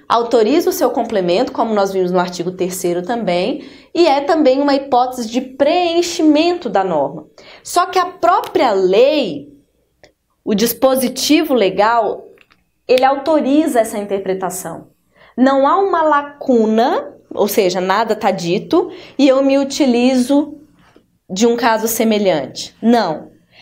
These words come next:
A lei, ela não conseguiria prever todas as hipóteses. Então, ela já deixa em aberto, ela já prevê que é possível outras interpretações,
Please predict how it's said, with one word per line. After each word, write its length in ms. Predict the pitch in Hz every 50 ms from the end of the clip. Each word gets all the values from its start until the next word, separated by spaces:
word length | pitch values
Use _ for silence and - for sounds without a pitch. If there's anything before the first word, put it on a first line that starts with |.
| - - -
A 180 | - 214 233
lei, 640 | 226 220 214 208 220 240 277 320 330 311 262 208 -
ela 160 | - 247 254
não 200 | 269 285 311 320
conseguiria 840 | - 349 339 311 - - 320 262 254 285 285 262 254 277 311 339 320
prever 520 | 320 311 302 247 247 240 262 269 269 -
todas 300 | - 254 269 262 277 269
as 160 | 285 285 285
hipóteses. 960 | 359 349 - - - 240 240 233 240 - 180 151 - 147 147 - - - _ _ _ _ _ _ _ _ _ _ _ _ - - - -
Então, 400 | 226 233 233 226 285 294 302 294
ela 420 | 285 320 359 392 392 381 302 277
já 140 | 269 277 247
deixa 440 | 226 202 220 214 214 208 - - 202
em 160 | 196 196 190
aberto, 800 | 190 185 180 165 190 170 170 180 - - - - 330 494 - - - - _ _ _ _ - - - - - -
ela 500 | - 262 294 330 370 392 403 392 359 302
já 180 | 269 277 262
prevê 540 | 254 - 285 240 226 208 180 196 220 214 208
que 220 | 208 - - 226 208
é 120 | 226 277
possível 680 | - - 277 277 - - - 247 240 226 226 233 220 214
outras 480 | 202 226 254 311 - - 370 285 233
interpretações, 1160 | 247 233 226 226 226 - - 180 180 - 240 233 240 - - 233 220 208 220 285 - - -